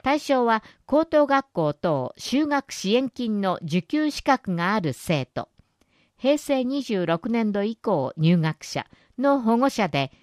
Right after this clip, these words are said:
七月一日時点、都内在住の生活保護受給世帯、または区市町村及び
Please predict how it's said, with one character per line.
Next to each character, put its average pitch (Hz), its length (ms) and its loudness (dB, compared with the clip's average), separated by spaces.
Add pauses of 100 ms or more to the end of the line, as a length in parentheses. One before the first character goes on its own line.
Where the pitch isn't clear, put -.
(500)
七 - 280 -4
月 302 280 -2 (140)
一 262 140 0
日 220 320 0
時 190 160 -8
点、 127 300 -2 (380)
都 294 140 0
内 269 260 2
在 180 280 2
住 185 240 0
の 151 240 -4 (180)
生 277 320 2
活 294 280 -8
保 247 120 0
護 226 140 2
受 185 200 0
給 262 280 0
世 196 280 -4
帯、 127 280 -6 (240)
ま 208 140 0
た 247 140 0
は 170 180 2 (260)
区 262 160 2
市 - 100 -6
町 320 200 4
村 147 480 -2
及 208 240 2
び 165 160 -4